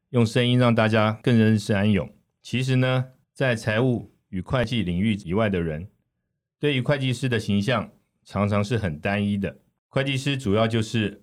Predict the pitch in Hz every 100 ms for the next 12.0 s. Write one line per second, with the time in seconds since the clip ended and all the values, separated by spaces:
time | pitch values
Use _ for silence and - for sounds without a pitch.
0 | _ - 110 101 95 92 104 101 - _
1 | 107 104 90 110 104 85 76 71 - _
2 | _ _ _ _ - 147 113 - - 117
3 | 127 113 101 92 123 113 - 95 113 110
4 | 80 _ 95 87 - 123 127 110 90 95
5 | 95 123 101 - 120 101 107 104 104 104
6 | 92 76 85 _ _ _ _ 131 127 113
7 | 123 117 113 123 120 104 101 139 127 98
8 | - 92 95 73 _ _ 95 82 104 101
9 | 123 107 123 107 - _ _ _ _ -
10 | 117 113 110 120 117 110 120 92 - _
11 | _ - - 110 104 107 101 113 110 123